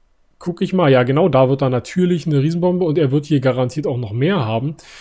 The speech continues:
Aber ich gehe halt wirklich von der rechten Flanke aus rein. Hier würde ich jetzt gerne langsam nach und nach probieren. Komm hier, die Magier rein.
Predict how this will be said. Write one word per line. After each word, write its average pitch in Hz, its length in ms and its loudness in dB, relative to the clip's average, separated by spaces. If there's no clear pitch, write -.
Aber 117 200 2
ich 117 140 -2
gehe 156 200 4
halt 127 200 4
wirklich 143 260 -6
von 202 300 -2
der 156 240 2
rechten 151 340 -4
Flanke 143 440 -2
aus 127 360 0
rein. 202 340 -2
Hier 180 380 4
würde 165 140 4
ich 147 100 -2
jetzt 147 200 0
gerne 131 280 2
langsam 123 540 -2
nach 131 320 -4
und 135 120 -4
nach 123 300 -6
probieren. 151 600 -6
Komm 127 200 -4
hier, 113 220 -2
die 110 100 -8
Magier 180 460 0
rein. 170 580 -2